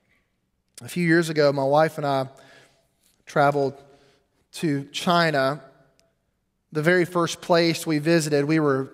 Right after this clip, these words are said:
jet lagged like you wouldn't believe, but the very first place that we visited was the Forbidden City. You can see the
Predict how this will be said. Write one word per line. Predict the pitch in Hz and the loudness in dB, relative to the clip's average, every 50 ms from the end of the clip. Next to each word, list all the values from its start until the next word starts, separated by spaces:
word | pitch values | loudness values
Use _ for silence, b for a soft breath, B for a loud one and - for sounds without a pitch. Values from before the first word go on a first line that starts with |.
| - 139 | -16 -14
jet | 131 120 - 165 160 165 156 160 | -10 -4 0 0 2 0 2 0
lagged | 147 147 143 143 143 143 139 143 | 0 0 0 0 -2 -4 -2 -2
like | 139 135 - - | -2 -2 -2 -4
you | 156 147 143 | -4 -2 0
wouldn't | 151 151 139 139 131 | 0 0 0 -2 -4
believe, | 131 131 147 160 156 143 135 131 123 127 | -2 0 0 0 0 0 0 -2 -4 -4
but | 139 127 | -4 -4
the | 131 135 | -4 -2
very | 143 165 180 180 | 0 2 2 2
first | 170 - 170 160 147 - - | 2 0 -2 -4 -4 -6 -6
place | - 175 160 156 156 147 - | -2 0 0 0 0 0 -2
that | 156 135 | -2 -2
we | 139 139 131 | -2 -2 -2
visited | 135 160 185 208 202 - 143 135 131 131 131 - B B B B B B B B | 0 0 0 0 0 -2 -4 -6 -6 -6 -8 -10 B B B B B B B B
was | 170 160 160 160 147 | 0 2 2 2 0
the | 147 156 147 147 | 0 -2 -2 -2
Forbidden | - 165 151 147 160 165 156 147 143 131 | -2 -6 -4 -2 0 0 0 -2 -4 -8
City. | - - 160 147 135 117 113 123 - - _ _ - | -6 -4 -2 -2 -2 -2 -4 -8 -14 -20 _ _ -16
You | 151 143 | -14 -12
can | 143 143 139 | -10 -10 -10
see | - - 160 147 | -8 -6 -4 -2
the | 139 135 139 127 | 0 0 0 -2